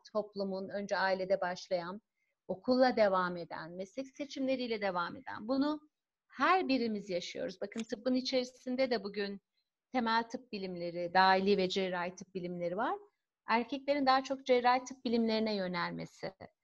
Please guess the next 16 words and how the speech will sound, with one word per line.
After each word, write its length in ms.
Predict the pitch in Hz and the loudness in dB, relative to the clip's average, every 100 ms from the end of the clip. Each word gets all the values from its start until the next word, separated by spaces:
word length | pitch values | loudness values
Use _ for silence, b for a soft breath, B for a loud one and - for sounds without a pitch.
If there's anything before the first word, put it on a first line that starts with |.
| _ _ _ - | _ _ _ -6
kadınların 680 | 220 240 233 233 240 240 _ _ | 0 2 2 0 -2 -6 _ _
temel 320 | 240 233 233 | 0 2 2
tıp 220 | 240 - | 0 -10
bilimleri 340 | 208 226 220 220 | -4 -4 -2 -2
ve 100 | 214 | 2
laboratuvar 520 | 208 202 208 - 214 | 2 2 -2 -2 -2
alanlarına 540 | 196 175 170 165 165 | -2 -4 -6 -6 -6
ya 120 | 202 220 | -2 -2
da 80 | |
çocuk 300 | 254 254 254 | -2 -6 -4
bakımı 260 | 214 208 180 | -6 -6 -8
mesela 320 | 170 180 190 | -8 -8 -6
pediatri 500 | 208 196 196 196 180 | -2 0 0 -2 -6
alanına 360 | 175 165 156 151 | -4 -6 -8 -4
ya 200 | 185 196 | -2 2
da 160 | 220 | 2